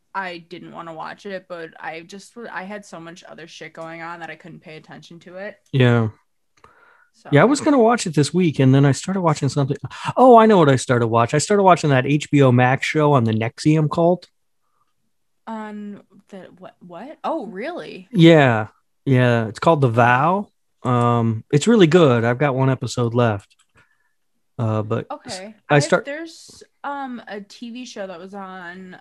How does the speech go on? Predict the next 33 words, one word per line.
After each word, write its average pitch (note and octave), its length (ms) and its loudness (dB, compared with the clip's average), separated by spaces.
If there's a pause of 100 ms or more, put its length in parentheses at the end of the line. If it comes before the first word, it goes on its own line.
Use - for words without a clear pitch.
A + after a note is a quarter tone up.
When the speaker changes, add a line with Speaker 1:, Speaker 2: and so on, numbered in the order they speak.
(100)
Speaker 1:
um, E3 360 -16
I G3 80 -18
think A#3+ 340 -20
A F3+ 260 -20
and E3+ 140 -20
E F3 440 -20
that C3+ 140 -16
was F3 140 -20
all E3+ 240 -14
about F3 320 -18
cults, D#3 420 -18
and D#3+ 220 -20
the D#3+ 80 -20
very F3 260 -18
first F#3+ 320 -16
episode E3+ 420 -20
was E3 160 -20
on E3 360 -18 (320)
nexium. D#3+ 560 -20 (200)
Speaker 2:
Yeah, C3 420 4
so C#3+ 200 -8
I D3 120 4
started F3 280 2
watching D3+ 380 2
Speaker 1:
Fucking C3+ 80 0
Speaker 2:
that. B2+ 180 0
Speaker 1:
crazy. F3 520 -20 (100)
Speaker 2:
Yeah, C#3+ 320 6
it, A2 160 0
it's C3 180 -2
nuts. C3+ 640 4
Um, A#2 340 -2
Speaker 1:
Mm-hmm. F3+ 160 -18